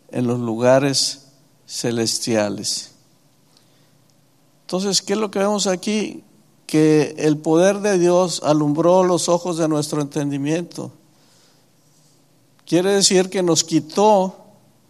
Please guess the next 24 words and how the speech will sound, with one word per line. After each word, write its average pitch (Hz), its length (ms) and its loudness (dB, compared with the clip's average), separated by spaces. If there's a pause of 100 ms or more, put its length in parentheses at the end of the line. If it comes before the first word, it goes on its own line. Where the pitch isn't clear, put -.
(240)
ese, 185 600 0
esa 175 300 0
incredulidad, 165 920 2
nos 151 180 -2
quitó 170 460 0
ese 175 260 0
escepticismo, 151 1120 -4 (580)
esa, 151 580 0
esa 151 480 0
idea 151 300 2
de 151 40 4
decir, 151 260 0
"Esto 165 280 -2
no 170 80 0
es 165 100 -4
posible". 147 720 -4 (520)
Y 139 80 0
dice, 156 220 2
"Alumbró 156 480 4
los 202 220 0
ojos 190 320 -2
de 180 100 4
nuestro 160 400 0
entendimiento", 147 840 -4